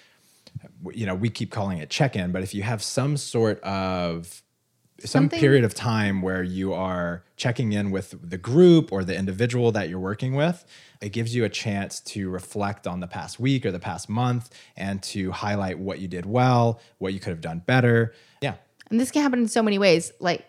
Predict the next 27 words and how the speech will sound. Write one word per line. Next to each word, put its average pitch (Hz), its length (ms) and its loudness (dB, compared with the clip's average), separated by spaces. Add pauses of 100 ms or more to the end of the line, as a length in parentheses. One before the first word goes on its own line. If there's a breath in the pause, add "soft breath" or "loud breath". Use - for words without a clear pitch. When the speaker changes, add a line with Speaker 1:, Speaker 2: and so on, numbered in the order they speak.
Speaker 2:
there 196 140 2
is 262 240 4
the 202 100 0
check-in 190 460 -4
where 170 80 -4
you're 175 100 -2
checking 190 320 -4
in 196 180 -4
with 185 120 -2
somebody 165 400 -4
and 180 160 -4
that 170 140 2
person 175 340 -2
notices 165 420 -4
your 156 100 -2
progress, 151 460 -4
or 170 160 -2
you 175 540 -2 (240 loud breath)
have 185 340 2
so 180 180 0
much 165 220 -2
data 170 380 2
that 160 100 -6
you 170 160 -4
notice 156 340 -2
your - 120 -6
progress. - 480 -8